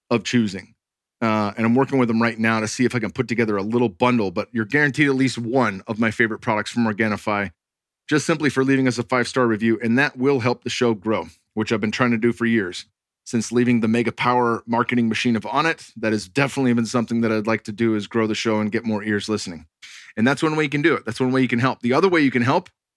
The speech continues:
is by ordering from these great sponsors that I have. Whatever their product is, I have hand-selected it, and if I didn't choose it myself, my team brought it to me, and I reviewed it carefully and then tried it, tried it on for size. That's one of the big differences between reading a book and actually applying the book.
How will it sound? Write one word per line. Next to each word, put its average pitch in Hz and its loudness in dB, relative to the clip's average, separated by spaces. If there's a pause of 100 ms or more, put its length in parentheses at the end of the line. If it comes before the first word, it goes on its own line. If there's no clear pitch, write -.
(520)
is 156 2
by 160 2 (240)
ordering 156 4
from 135 0
these 127 2
great 143 2 (120)
sponsors 156 2
that 107 2
I 98 2
have. 92 -2
Whatever 143 2
their 165 0
product 165 -2
is, 117 2 (440)
I 127 2
have 135 2
hand-selected 147 0
it, 165 0
and 113 -2
if 110 -2
I 139 2
didn't 147 -2
choose 151 -2
it 143 -4
myself, 143 0
my 120 -2
team 147 -4
brought 139 2
it 135 -2
to 156 -8
me, 170 -4
and 120 -2
I 107 0
reviewed 104 0
it 123 -4
carefully 151 0
and 113 2
then 113 0
tried 127 0
it, 190 2 (600)
tried 135 2
it 131 2
on 131 2
for 131 -4
size. 147 2
That's 117 -4
one 127 2
of 123 2
the 120 2
big 123 -2
differences 139 0
between 123 0
reading 135 2
a 127 2
book 135 0
and 123 0
actually 123 -2
applying 139 0
the 117 2
book. 139 0